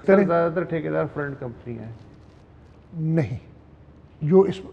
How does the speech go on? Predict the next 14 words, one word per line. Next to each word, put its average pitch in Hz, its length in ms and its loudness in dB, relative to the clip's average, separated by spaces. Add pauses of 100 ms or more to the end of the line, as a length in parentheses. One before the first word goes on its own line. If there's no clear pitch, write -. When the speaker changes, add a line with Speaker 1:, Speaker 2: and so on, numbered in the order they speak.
Speaker 2:
मैंने 185 360 2
जो 208 240 2
ये 196 160 -2
ख़ास 151 320 -8
तौर 180 120 -2
पे 180 120 -6
कराची 143 440 -6
की 185 120 -6
स्कीम्स 156 500 -8
दी 135 60 -10
हैं 147 260 -8
या 220 60 -10
बाकी 143 360 -12
भी, 120 160 -10